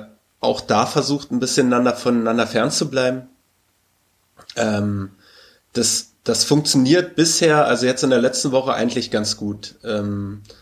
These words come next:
die Kunden halten sich so ein bisschen zurück, die sind dann im Wohnzimmer, wenn wir in der Küche sind oder, äh, heute war ich im Flur, da war die, die Kundin im Wohnzimmer. Das ist, äh, das ist alles noch gut machbar. Man muss sich bloß ein bisschen darüber einig werden,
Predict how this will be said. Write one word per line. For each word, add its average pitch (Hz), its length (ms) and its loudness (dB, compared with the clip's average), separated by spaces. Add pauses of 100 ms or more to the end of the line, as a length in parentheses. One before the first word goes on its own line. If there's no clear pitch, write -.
(600)
die 120 100 -6
Kunden 143 280 -2
halten 131 220 -4
sich 135 180 -4
so 131 80 2
ein 117 60 0
bisschen 120 260 -4
zurück, 143 380 -2
die 123 80 -4
sind 123 220 -2
dann 113 100 2
im 110 160 -4
Wohnzimmer, 135 500 0
wenn 110 140 -2
wir 110 80 -2
in 104 40 0
der 95 120 -4
Küche 139 260 -2
sind 113 460 -4
oder, 92 500 -6 (540)
äh, - 40 -12 (560)
heute 123 220 0
war 123 120 0
ich 127 100 0
im 113 100 0
Flur, 147 600 4
da 120 260 2
war 117 120 2
die, 117 220 -4
die 113 160 -8
Kundin 113 360 -4
im 107 160 -8
Wohnzimmer. 107 480 -6
Das 101 160 -10
ist, 120 220 -10
äh, 104 340 -4 (640)
das 127 140 2
ist 156 120 2
alles 156 280 2
noch 151 200 2
gut 135 200 -2
machbar. 151 600 2
Man 120 220 0
muss 147 220 -2
sich 156 220 -2
bloß 143 320 -2
ein 151 60 -4
bisschen 139 280 2
darüber 123 360 2
einig 117 280 -2
werden, 104 580 -2